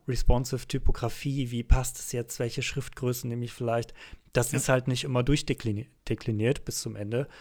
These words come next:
Speaker 1: Und auch Abstände, also ich glaub, wenn man so im Detail dann schaut, macht man vielleicht nicht dieses große Gesamtbild irgendwie, aber man sorgt dafür auch mit, ja, einem guten Auge,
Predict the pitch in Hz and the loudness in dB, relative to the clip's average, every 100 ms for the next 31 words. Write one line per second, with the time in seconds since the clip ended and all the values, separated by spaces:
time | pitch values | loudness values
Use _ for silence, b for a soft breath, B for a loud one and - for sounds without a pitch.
0 | B B 131 143 143 - - 143 - - | B B -8 -2 -2 -4 -4 0 2 4
1 | 120 110 117 139 113 B B B _ - | 4 2 2 2 0 B B B _ -16
2 | - 127 131 127 120 117 117 113 104 - | -4 -2 2 2 2 2 0 2 2 4
3 | 139 196 156 127 - 185 127 - - 127 | 4 4 -2 0 0 0 0 -2 -6 -6
4 | - 131 117 120 104 - 110 - 110 104 | -2 -2 -2 0 -2 -2 -4 -4 -6 -4
5 | - - 131 - 110 104 123 - 180 202 | -2 4 4 4 2 2 2 2 2 2
6 | - - 143 147 - 202 202 B B B | 0 -6 -4 -2 0 -2 -4 B B B
7 | B B - 123 120 117 110 143 - 160 | B B -2 4 6 6 4 2 2 -2
8 | - 151 156 151 - - 135 175 170 170 | 0 6 8 8 4 6 6 8 4 2
9 | - - - - - 123 135 135 - 123 | -4 -18 -16 -18 -8 2 2 2 0 0
10 | 120 143 147 139 127 131 139 147 | 4 4 4 0 4 4 6 4